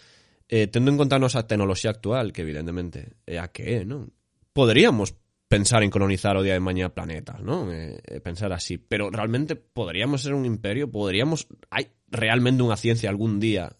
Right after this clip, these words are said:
que permita crear un imperio, por exemplo? Porque se ven o de, o de imperio é algo moi repetido na ciencia ficción, como xa adi-, adiantamos antes, non? É que o mítico imperio, sempre hai un puto imperio, na Fundación hai un imperio, en Dune hai un imperio. Eh, eh, eu creo que unha das formas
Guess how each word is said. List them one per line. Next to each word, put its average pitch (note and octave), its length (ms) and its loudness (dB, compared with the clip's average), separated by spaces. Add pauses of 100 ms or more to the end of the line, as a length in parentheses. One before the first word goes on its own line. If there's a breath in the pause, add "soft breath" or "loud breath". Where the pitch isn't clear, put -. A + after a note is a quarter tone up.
(180)
que A2 80 -6
permita G2 400 -6
crear G2+ 240 -4
un G2 80 -4
imperio, F#2+ 400 -6
por F2+ 160 -8
exemplo? A2 480 -10 (800 loud breath)
Porque A#2 640 2
se A#2+ 160 2
ven E3 160 4
o F#3 80 2
de, B2+ 320 2
o A2+ 80 2
de G#2+ 60 2
imperio B2 320 2
é B2 40 0
algo A#2 220 0
moi C3+ 240 6
repetido A2 320 0
na F2+ 80 -4
ciencia F#2 240 -4
ficción, C#3 400 -6
como F#2 160 -8
xa F2+ 160 -8
adi-, D#2 220 -12
adiantamos F#2 640 -8
antes, A#2 240 -6
non? B2 220 -4
É F2 180 -8
que - 100 -16
o E2+ 200 -14
mítico A#2 340 -2
imperio, E2+ 400 -4
sempre B2 240 0
hai A#2 80 4
un G#2+ 80 0
puto G2 160 -4
imperio, E2+ 240 -8
na E2+ 100 -8
Fundación E2 380 -10
hai D#2+ 80 -8
un F2 140 -8
imperio, C#3 360 4
en F2+ 140 -2
Dune F2+ 300 -4
hai E2 180 -6
un E2+ 80 -10
imperio. D3 640 0 (640 loud breath)
Eh, G2+ 540 -2 (180)
eh, - 500 -18
eu B2+ 140 -6
creo A3+ 240 2
que F#3 80 -2
unha F#3 100 -2
das B2 140 0
formas E3+ 320 -2